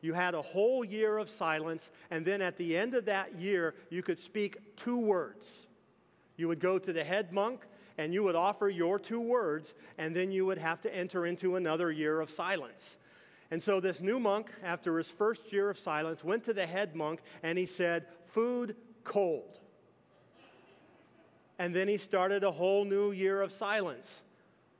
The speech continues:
And after that, he went to the head monk, and he said, "Bed hard." And then he started his third year of silence.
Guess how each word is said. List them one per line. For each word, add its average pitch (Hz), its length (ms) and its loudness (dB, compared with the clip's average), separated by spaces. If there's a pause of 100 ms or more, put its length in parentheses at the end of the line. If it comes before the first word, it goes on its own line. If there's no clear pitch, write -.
(120)
And 160 80 -2
after 190 340 2
that, 196 300 4
he 190 120 -2
went 190 200 0
to 196 100 0
the 185 100 2
head 190 300 0
monk, 196 300 0
and 180 100 -2
he 180 80 -2
said, 190 400 0 (400)
"Bed 190 480 2
hard." 170 560 2 (1400)
And 175 140 0
then 214 120 4
he 214 80 0
started 208 440 0
his 196 160 2
third 226 380 2
year 160 240 0
of 139 100 -6
silence. 135 680 -4